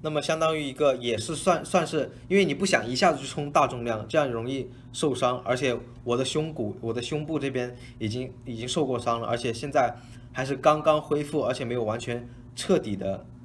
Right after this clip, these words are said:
没有彻底恢复的一个状态。所以说，第二组也是属于一个相对来讲，对我来讲还是热身，但对你们来讲可以拿一个相对较大的重量。那么第三组和第四组呢，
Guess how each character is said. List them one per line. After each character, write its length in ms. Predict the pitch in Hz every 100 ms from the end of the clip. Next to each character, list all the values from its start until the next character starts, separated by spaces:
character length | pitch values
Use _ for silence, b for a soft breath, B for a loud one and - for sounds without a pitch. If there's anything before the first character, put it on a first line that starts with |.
| - -
没 100 | 147
有 120 | 147
彻 180 | - 202
底 120 | 120
恢 180 | 101 143
复 180 | 143 151
的 80 | 110
一 80 |
个 120 | 107 113
状 200 | 120 107
态。 240 | 113 104 B B
所 160 | - 180
以 60 |
说， 340 | 175 160 160 - - - - - - - - -
第 160 | 185 190
二 140 | 165
组 180 | - 113
也 160 | 107
是 120 | 113 156
属 200 | - 110
于 120 | 113
一 60 | 113
个 320 | 131 107 B B
相 360 | - - 185 185
对 160 | 190 147
来 140 | 120
讲， 180 | 120 104
对 140 | 185
我 140 | 139 104
来 100 | 117
讲 240 | 117 104
还 140 | 110
是 120 | 107 131
热 140 | 123
身， 260 | 110 107 107 B -
但 120 | 156
对 120 | 165
你 80 | 131
们 80 | 113
来 80 |
讲 180 | 120 117
可 80 | 135
以 60 | 123
拿 180 | 104
一 60 | 117
个 100 | 127
相 220 | 123 139
对 260 | 151 127 - B B - - - - - -
较 160 | 160
大 200 | 156 185
的 120 | 127
重 180 | - 127
量。 220 | 113 101 - B B -
那 80 | 196
么 140 | 170
第 240 | - 220 180
三 300 | - 208 202
组 120 | 131
和 80 | 135
第 220 | 185 175
四 220 | - 175
组 160 | 123 104
呢， 180 | 104